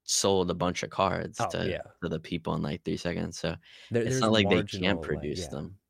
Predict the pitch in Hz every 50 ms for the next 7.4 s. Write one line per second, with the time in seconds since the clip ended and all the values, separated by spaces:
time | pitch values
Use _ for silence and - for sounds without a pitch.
0 | _ _ _ _ _ - 101 80 71 78 - _ - - 123 110 92 87 - _
1 | _ _ - - _ _ _ _ _ - 104 98 - _ _ - - - 131 120
2 | 120 127 135 139 135 - - - 98 101 107 107 104 98 - - 95 - - 95
3 | 98 - - 92 98 - 107 98 98 107 104 98 - 90 90 95 92 - 87 87
4 | 82 82 - 87 82 80 82 82 - 87 - - 135 117 120 98 92 90 85 80
5 | 82 78 73 76 78 - _ - - - - - - - 95 95 90 104 107 107
6 | 107 87 107 110 101 107 98 98 98 - 95 92 95 98 101 98 98 101 98 -
7 | 85 87 82 - - - 90